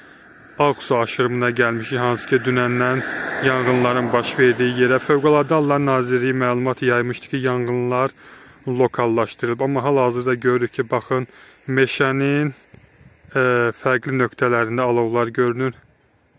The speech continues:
Bax, tüstülənmə var iki nöqtədə. Biz alov görürük, bax, ağ rəngli olan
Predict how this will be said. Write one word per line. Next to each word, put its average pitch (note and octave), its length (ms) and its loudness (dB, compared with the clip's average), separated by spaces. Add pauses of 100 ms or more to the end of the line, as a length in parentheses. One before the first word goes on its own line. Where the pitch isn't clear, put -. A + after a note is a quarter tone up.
(240)
Bax, - 160 -10
tüstülənmə B2+ 560 -2
var B2 380 0 (100)
iki - 240 -8
nöqtədə. A#2 600 -2 (500)
Biz B2+ 180 -4
alov B2 320 0
görürük, A#2 380 0
bax, A#2+ 180 -4
ağ A#2+ 240 -2
rəngli A2+ 320 -6
olan A2 220 -6